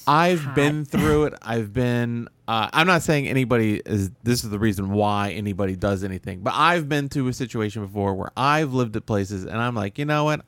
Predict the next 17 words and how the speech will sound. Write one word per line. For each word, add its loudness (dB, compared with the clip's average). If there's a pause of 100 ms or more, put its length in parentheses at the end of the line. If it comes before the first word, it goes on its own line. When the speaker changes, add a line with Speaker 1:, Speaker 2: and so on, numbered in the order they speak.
Speaker 1:
I'm 2
gonna 0
save 2
some -8
cash. -10 (400)
I 4
will 4
roll 2
down 2
the 2
window 0
when 0
I 4
drive. 2
I'm -4
not 0
gonna -16